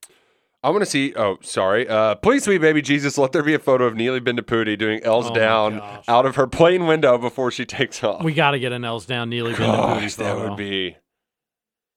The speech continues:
Speaker 1: <sighs> wow.
Speaker 2: Tyre, hurry up, fire Sat for Brom and depart Louisville, a legend.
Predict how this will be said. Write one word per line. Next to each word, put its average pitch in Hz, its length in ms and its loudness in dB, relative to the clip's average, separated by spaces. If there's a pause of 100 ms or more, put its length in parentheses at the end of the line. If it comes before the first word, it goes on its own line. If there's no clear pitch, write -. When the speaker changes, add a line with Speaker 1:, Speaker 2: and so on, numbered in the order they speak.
(160)
Speaker 1:
<sighs> - 40 -20 (760)
wow. - 220 -18 (1800)
Speaker 2:
Tyre, 170 400 8
hurry 185 260 6
up, 175 180 4
fire 185 300 6
Sat 180 340 6
for 160 120 -2
Brom 143 400 4
and 117 240 -6
depart 143 420 0
Louisville, 120 640 -2
a 117 120 -6
legend. 101 600 -8